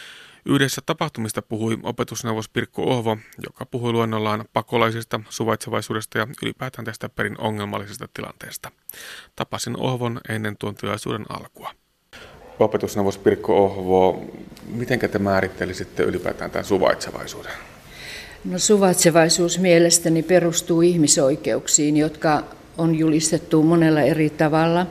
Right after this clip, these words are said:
Speaker 2: Ja tärkeimmäthän on Y K:n julistus neljäkymmentäkahdeksan vuodelta, ja se on kaikille tuttu, mitä oikeuksia siinä on. Aikanaanhan se sai kritiikkiä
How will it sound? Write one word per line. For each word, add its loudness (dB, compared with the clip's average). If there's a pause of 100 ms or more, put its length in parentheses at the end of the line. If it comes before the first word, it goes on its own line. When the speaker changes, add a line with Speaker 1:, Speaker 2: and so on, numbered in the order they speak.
(540)
Speaker 2:
Ja 2
tärkeimmäthän 4
on 0
Y 4
K:n 6
julistus 2 (440)
neljäkymmentäkahdeksan 2
vuodelta, 4 (1000)
ja 4 (420)
se 6
on 4
kaikille 2
tuttu, -2 (360)
mitä 0
oikeuksia 0
siinä 0
on. -2 (180)
Aikanaanhan 4
se 0
sai 2
kritiikkiä 4